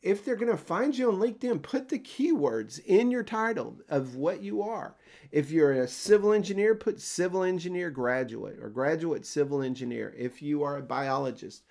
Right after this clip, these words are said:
you know, put it in there. If you're a structural engineer, just put that in your title. So those are the key things. One, your photograph, your name, your background image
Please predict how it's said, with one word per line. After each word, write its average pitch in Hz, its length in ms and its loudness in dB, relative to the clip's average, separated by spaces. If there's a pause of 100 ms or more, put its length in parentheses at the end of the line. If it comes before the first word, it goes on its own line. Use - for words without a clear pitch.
(440)
you - 120 -8
know, 113 120 -2
put 160 280 0
it 165 80 2
in 160 180 4
there. 135 340 2
If 120 240 -6
you're 131 140 -2
a 120 60 -2
structural 147 560 0
engineer, 110 580 -8
just 135 280 -10 (500)
put 196 260 0
that 175 180 4
in 160 200 2
your 151 100 0
title. 113 540 -8 (440)
So 131 460 4
those 185 300 6
are 247 80 -4
the 185 100 2
key 185 300 -4
things. 135 640 -6
One, 143 560 2
your 120 120 -2
photograph, 170 800 0 (120)
your 123 180 -2
name, 143 640 -2 (560)
your 113 120 -4
background 143 880 0
image 151 580 2